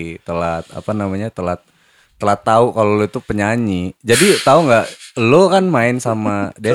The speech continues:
Speaker 1: Deska kan berdua kan?
Speaker 2: Iya.
Speaker 1: Ke tempat Embi.
Speaker 2: Heeh.
Speaker 1: Itu gua lagi bikin gaet. Gua
Speaker 2: Heeh.
Speaker 1: lagi bikin gaet, tiba-tiba udah bikin gaet, kelar. Gua tidur apa gua pulang gitu, gua nggak tahu tuh.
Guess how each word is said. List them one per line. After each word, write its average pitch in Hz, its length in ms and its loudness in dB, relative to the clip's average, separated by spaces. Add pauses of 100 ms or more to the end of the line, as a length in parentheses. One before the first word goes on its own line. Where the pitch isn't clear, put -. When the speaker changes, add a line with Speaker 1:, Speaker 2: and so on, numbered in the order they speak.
Speaker 1:
Deska 135 120 0
kan 123 160 0
berdua 110 260 -2
kan? 87 240 -4
Speaker 2:
Iya. 139 400 2
Speaker 1:
Ke - 120 -10
tempat 101 280 -4
Embi. 92 560 -4
Speaker 2:
Heeh. 120 400 -6 (220)
Speaker 1:
Itu 135 160 -6
gua 147 120 2
lagi 135 140 2
bikin 117 300 -4
gaet. 98 500 0 (380)
Gua 104 180 -6
Speaker 2:
Heeh. 95 100 -2
Speaker 1:
lagi 92 140 -8
bikin 92 240 -8
gaet, 95 340 -2
tiba-tiba 98 680 -4 (140)
udah 92 180 -6
bikin 95 180 -8
gaet, 92 280 -2
kelar. 101 500 0 (760)
Gua 139 160 2
tidur 143 260 2
apa 165 160 2
gua 151 160 0
pulang 147 420 4
gitu, 127 180 0
gua 110 180 0
nggak 101 100 -2
tahu 120 160 4
tuh. 95 220 -2